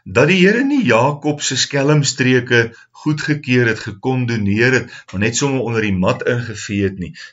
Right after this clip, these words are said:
Nee, dit was verkeerd in die oë van die Here. En die Here moes eers met Jakob 'n geveg daar by die Jabok hê. Die Here moes sy naam en sy karakter verander voordat hy geskik sou wees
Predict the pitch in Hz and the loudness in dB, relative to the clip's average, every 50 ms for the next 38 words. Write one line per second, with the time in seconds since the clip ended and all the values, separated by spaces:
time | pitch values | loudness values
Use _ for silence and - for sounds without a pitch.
0 | _ - 120 165 190 202 190 180 190 190 180 - - 190 180 185 - 196 202 214 | _ -2 0 2 4 4 2 2 2 0 0 0 0 -2 -4 -4 -2 0 2 2
1 | 208 196 196 185 165 156 143 131 - 127 127 120 120 - 127 110 107 104 101 95 | 2 2 0 0 0 0 0 0 0 2 2 0 0 -2 -6 -6 -4 -2 -2 -2
2 | 92 90 90 90 90 87 - - - - - - _ 101 98 104 113 127 147 180 | 0 0 0 -2 -2 -4 -6 -14 -18 -18 -20 -14 _ -2 0 2 4 4 4 4
3 | 226 240 220 220 202 - - 196 220 240 226 - 220 196 180 - 98 104 107 139 | 4 4 4 2 0 0 -2 -2 -2 -2 -2 -2 -2 -2 -2 -2 -2 -2 0 0
4 | 180 196 196 190 180 175 175 - 156 147 - - 131 - - - - - 202 180 | 0 0 2 0 0 0 2 -2 -2 -2 -2 -4 -4 -6 -6 -10 -4 -2 -2 -2
5 | 147 139 - - - - - - - _ _ 90 98 117 156 170 151 165 160 147 | -2 -6 -10 -12 -16 -18 -20 -20 -20 _ _ -2 0 2 4 4 4 2 0 0
6 | 160 143 110 104 120 151 151 147 156 156 151 - - 104 113 127 120 92 - - | -2 -2 -2 2 2 2 2 2 2 0 0 0 0 2 4 4 4 2 0 -4
7 | - - - - - - _ 95 95 101 127 165 190 190 190 196 190 - - 190 | -12 -18 -20 -20 -20 -12 _ -2 2 2 4 4 4 4 4 2 2 2 2 2
8 | 180 165 143 120 110 110 147 180 185 165 127 120 - 127 139 139 - 156 151 147 | 2 2 0 0 2 2 4 6 6 4 4 0 -2 -2 -2 0 2 0 0 0
9 | - 147 127 107 113 135 160 147 - - 190 175 - - 170 - - - 151 156 | 0 -2 0 0 0 -2 -2 -4 -2 -2 -2 -2 -2 -4 -4 -4 -2 -2 -2 -2
10 | 156 143 123 101 87 - - - - - _ - - - - 190 214 220 202 180 | 2 2 2 2 2 -2 -8 -18 -20 -20 _ -10 -8 -2 4 6 6 6 6 6
11 | 175 165 156 143 147 143 - 143 - - - - 160 156 156 - - 147 135 123 | 2 2 2 2 0 0 0 -2 -2 -2 0 0 0 0 0 0 0 0 0 0
12 | 98 101 113 123 120 120 - | 0 0 2 2 2 0 -2